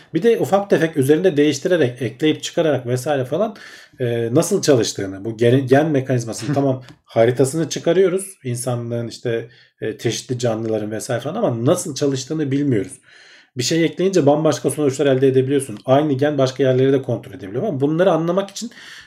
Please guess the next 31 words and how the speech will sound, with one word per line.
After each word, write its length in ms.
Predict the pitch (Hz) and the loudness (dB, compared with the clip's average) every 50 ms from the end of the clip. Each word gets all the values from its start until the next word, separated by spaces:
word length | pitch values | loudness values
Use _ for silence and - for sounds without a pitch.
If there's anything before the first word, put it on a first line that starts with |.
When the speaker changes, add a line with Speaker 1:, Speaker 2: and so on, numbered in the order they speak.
| - - | -10 -4
Speaker 1:
e, 200 | 143 139 131 135 | -2 0 2 2
bunlar, 340 | 147 175 185 190 202 196 160 131 127 143 | 2 2 2 2 0 0 -2 -4 -6 -4
bu 120 | 175 185 | -4 -2
tarz 220 | 185 170 170 175 - | 0 0 0 0 0
şeyler 280 | - 170 165 180 185 | 0 0 0 2 0
üzerinde 300 | 175 151 147 131 120 113 | 2 2 2 2 2 0
uğraşıyorlar. 480 | 107 101 104 101 - - 123 117 101 - - _ _ _ _ _ _ _ - - _ _ _ _ | 0 -2 -4 -6 -8 -6 -6 -6 -6 -6 -10 _ _ _ _ _ _ _ -20 -20 _ _ _ _
Bunun 320 | 127 120 127 175 226 240 208 | 0 2 4 4 2 2 0
dışında, 500 | 196 - 156 151 151 160 226 254 220 147 147 | 0 0 -2 -4 -4 -4 -4 -6 -6 -4 -2
e, 20 | 143 143 139 143 143 143 143 143 127 127 _ _ _ _ _ _ _ _ - | -2 0 0 0 0 -2 -2 -4 -8 -12 _ _ _ _ _ _ _ _ -12
bu 280 | 117 117 131 151 160 | -6 -2 0 0 0
işte 380 | 135 123 - 165 160 151 127 - _ _ _ _ _ _ _ _ _ _ _ _ _ _ _ _ | 0 -2 -2 -2 -2 -2 -4 -8 _ _ _ _ _ _ _ _ _ _ _ _ _ _ _ _
yarı 400 | 123 110 104 104 113 120 143 170 | -20 -18 -4 2 4 4 6 6
yapay 340 | 185 165 143 127 143 135 127 | 6 4 4 2 2 2 2
olan, 480 | 127 120 117 117 120 113 110 107 - _ - | 2 2 2 2 2 2 0 -4 -12 _ -14
e, 60 | 110 107 104 104 107 104 104 104 104 101 101 98 104 _ _ _ _ _ _ _ _ _ _ _ _ _ _ | -10 -8 -8 -8 -8 -8 -10 -12 -12 -14 -14 -16 -18 _ _ _ _ _ _ _ _ _ _ _ _ _ _
D 320 | - 104 - 117 113 120 123 | -10 -2 2 4 4 6 6
N 140 | 127 135 135 | 4 4 4
A'larla 500 | 135 135 135 151 170 185 151 123 117 123 | 2 2 2 0 0 -2 -2 -2 -2 0
da, 140 | 170 175 | -2 0
canlılarla 540 | - 123 120 120 127 135 151 175 185 160 151 | 0 0 2 2 2 2 0 0 -2 -2 -4
da 60 | 214 | -4
şey 280 | 208 - - 175 180 165 | -4 0 2 2 2 4
diyorlar. 240 | 139 117 92 90 92 | 2 2 2 -2 -6
Yani 300 | 107 117 120 120 117 - - _ - - _ _ _ _ - | -6 -6 -6 -6 -8 -10 -14 _ -20 -20 _ _ _ _ -2
mesela 380 | 139 127 127 147 139 139 135 - | -2 0 0 2 2 2 2 4
öyle 280 | 127 131 143 170 175 156 | 4 6 6 4 2 2
bir 60 | 143 | 0
canlı 280 | 135 139 135 143 147 | 2 2 2 4 4
ürettik 480 | 143 135 143 147 147 - - - - - | 4 6 4 4 2 -2 -4 -6 -4 -6
ki 180 | - 120 95 | -6 -6 -6